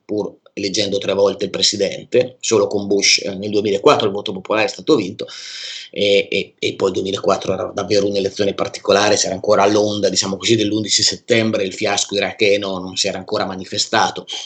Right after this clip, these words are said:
Eh, eh, quindi c'è un, un dato strutturale, ecco, strutturale. Al contempo però l'altro elemento strutturale è che nel paese oggi i repubblicani so-, non sono maggior-, sono minoranza.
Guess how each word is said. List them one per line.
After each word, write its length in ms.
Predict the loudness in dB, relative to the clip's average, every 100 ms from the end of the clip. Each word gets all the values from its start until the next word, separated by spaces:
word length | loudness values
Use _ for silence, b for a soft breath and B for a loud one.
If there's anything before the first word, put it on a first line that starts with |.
| B _
Eh, 340 | 2 2 0 -2
eh, 120 | -2
quindi 240 | 4 6 6
c'è 160 | 6
un, 260 | 6 6 2
un 220 | 0 -2
dato 300 | 0 0 0
strutturale, 920 | -4 -2 -4 -2 -2 0 0 -4 -12 _
ecco, 340 | -16 -16 -20
strutturale. 720 | -18 -14 -12 -6 -4 -4 -6 -4
Al 160 | -2
contempo 420 | 2 2 2 -2
però 180 | -4 -4
l'altro 320 | -2 -2 -2
elemento 320 | -4 -4 -6 -6
strutturale 600 | -10 -6 -4 -2 -2 -4
è 60 |
che 120 | -4
nel 200 | -8 -6
paese 460 | -2 0 0 0 -2
oggi 280 | -2 -4 -6
i 20 |
repubblicani 640 | -8 -8 -8 -6 -6 -6 -2
so-, 260 | -2 -2 -6
non 160 | -6
sono 320 | -2 0 0
maggior-, 340 | -4 -6 -8 -6
sono 220 | -4 -2
minoranza. 560 | -2 -2 -2 -2 -6